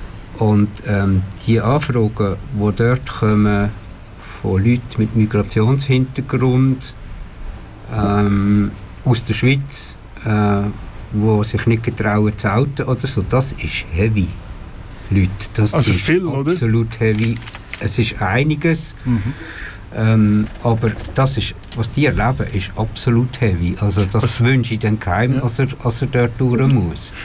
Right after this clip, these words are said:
Speaker 2: Was sind die Ängste, wo, wo sie, wo sie
Speaker 1: Ja, die werden,
Speaker 2: angeben?
Speaker 1: die werden ausgeschlossen von der Familie, die,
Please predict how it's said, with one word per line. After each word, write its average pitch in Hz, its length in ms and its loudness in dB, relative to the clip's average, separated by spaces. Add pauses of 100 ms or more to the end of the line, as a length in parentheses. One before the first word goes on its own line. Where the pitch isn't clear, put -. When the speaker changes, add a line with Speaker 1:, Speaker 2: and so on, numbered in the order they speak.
(160)
Speaker 2:
Was - 200 -2
sind 180 300 2
die - 60 -14
Ängste, 175 480 2
wo, 170 280 4
wo 160 160 2
sie, 165 520 0
wo 165 160 -2
sie 156 180 -4
Speaker 1:
Ja, 117 200 2
die 104 180 0
werden, 98 200 0 (140)
Speaker 2:
angeben? 101 180 0
Speaker 1:
die 113 100 2
werden 104 260 0
ausgeschlossen 135 640 0
von 113 160 0
der 113 120 0
Familie, 147 580 4
die, 131 260 0